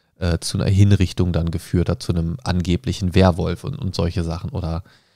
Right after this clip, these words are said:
äh, Serienmörder, die theoretisch mitten unter uns leben können. Solche Sachen, ne? Oder die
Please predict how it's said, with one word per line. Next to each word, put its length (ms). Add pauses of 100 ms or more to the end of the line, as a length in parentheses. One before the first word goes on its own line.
(260)
äh, 360 (380)
Serienmörder, 880
die 260 (240)
theoretisch 960 (720)
mitten 300
unter 300
uns 200
leben 260
können. 320 (400)
Solche 320
Sachen, 320
ne? 100
Oder 300
die 400